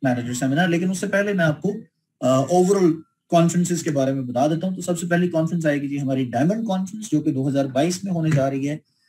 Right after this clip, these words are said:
<clears throat> वो है जी केप Town। Cape Town बड़ी जबरदस्त जगह है जी,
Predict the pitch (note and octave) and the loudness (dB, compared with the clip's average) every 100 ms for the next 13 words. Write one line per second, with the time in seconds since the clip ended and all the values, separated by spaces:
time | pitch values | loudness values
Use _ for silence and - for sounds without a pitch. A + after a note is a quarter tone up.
0 | _ _ _ - C#4 C4+ G#3+ - - _ | _ _ _ -4 2 2 2 -4 -10 _
1 | A3+ A#3+ G3 E3+ F3+ - G#3 A3+ A#3+ A#3+ | -6 0 2 2 -2 -2 0 0 0 0
2 | B3+ B3 - _ _ - F#3+ G3+ E3 E3+ | 0 -2 -8 _ _ -4 -2 0 0 0
3 | F3+ D3+ C3 D3+ C#3+ B2 B2+ F3+ F3+ E3+ | 0 -4 -2 0 0 0 -2 -2 -2 -2
4 | E3+ E3 D3+ E3 E3+ - | 0 0 0 -2 -2 -6